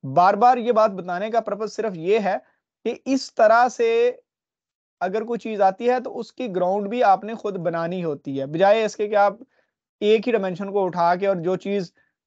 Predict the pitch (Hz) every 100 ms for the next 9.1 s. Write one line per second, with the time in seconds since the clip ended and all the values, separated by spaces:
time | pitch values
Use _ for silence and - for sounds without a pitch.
0 | - 165 165 170 170 147 _ _ _ _
1 | _ _ _ _ _ _ _ _ _ _
2 | _ _ - 190 190 226 240 - 214 -
3 | 262 226 247 202 156 175 160 139 - 170
4 | 202 196 196 190 180 165 202 185 165 156
5 | 160 156 160 185 190 190 - 180 - 190
6 | 180 - 165 147 180 175 170 196 202 170
7 | 170 - 170 170 185 160 160 160 147 165
8 | 175 165 160 165 151 147 143 156 143 147
9 | 202